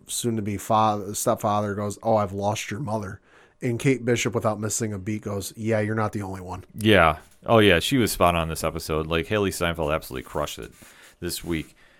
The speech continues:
Speaker 2: And as we see that the plan is in place to take down Eleanor, that Clint and Kate go crash the holiday party that's
Speaker 1: Uh-huh.
Speaker 2: happening. And during this moment, we do get a little back and forth that Kate finally confronts Eleanor about everything that's going on.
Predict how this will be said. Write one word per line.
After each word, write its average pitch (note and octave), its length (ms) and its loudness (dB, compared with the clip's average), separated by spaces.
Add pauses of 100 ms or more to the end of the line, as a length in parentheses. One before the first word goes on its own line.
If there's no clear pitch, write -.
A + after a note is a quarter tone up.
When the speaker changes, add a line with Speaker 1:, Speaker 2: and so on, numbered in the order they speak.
(180)
Speaker 2:
And B2+ 320 0
as B2 180 2
we B2 140 2
see B2+ 300 0
that A2 220 0
the A2+ 80 -2
plan A#2 300 -4
is G#2+ 140 -2
in G#2+ 80 -4
place G#2 300 0
to G2 100 -10
take G2+ 240 -2
down G2 180 0
Eleanor, F2+ 540 0 (400)
that G2 380 2 (340)
Clint B2+ 320 0
and A#2 100 -6
Kate G#2+ 560 -6
go G#2+ 220 2
crash G#2+ 400 0
the G2 140 -2
holiday G#2+ 360 0
party E2+ 540 -2 (200)
that's F#2 220 0
Speaker 1:
Uh-huh. B2 180 4
Speaker 2:
happening. D3 360 0 (500)
And B2 720 2
during A#3+ 320 2
this A#3+ 220 0
moment, G#3 340 0
we E3 160 -4
do D#3 160 -4
get F3 140 4
a - 20 2
little D#3+ 300 2
back C#3+ 240 0
and C#3 100 -6
forth B2 240 0
that A#2 80 -2
Kate - 340 -4
finally B2+ 380 -2
confronts A2+ 460 -6
Eleanor G2+ 340 0
about F#2 240 2
everything G2 300 -2
that's F2+ 160 -4
going F#2 280 0
on. A2+ 400 2